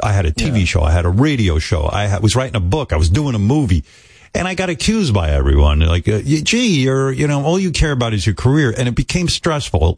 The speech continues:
Speaker 1: and, and, and I understood, but there's only so much of you to go around and so much energy.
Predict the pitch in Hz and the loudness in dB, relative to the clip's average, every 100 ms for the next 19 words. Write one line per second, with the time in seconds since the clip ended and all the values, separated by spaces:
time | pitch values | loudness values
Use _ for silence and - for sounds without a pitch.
0 | 135 120 120 123 131 135 123 151 160 180 | 0 0 0 0 0 0 0 -2 0 0
1 | 147 - 185 151 95 101 107 - 135 123 | -2 -4 -4 -4 0 0 0 0 0 2
2 | 165 147 - 147 139 135 - 113 107 95 | 0 0 0 0 0 0 0 0 0 0
3 | 101 90 98 101 87 - 98 87 107 98 | 0 0 2 2 0 0 0 2 0 0
4 | 82 73 | 2 2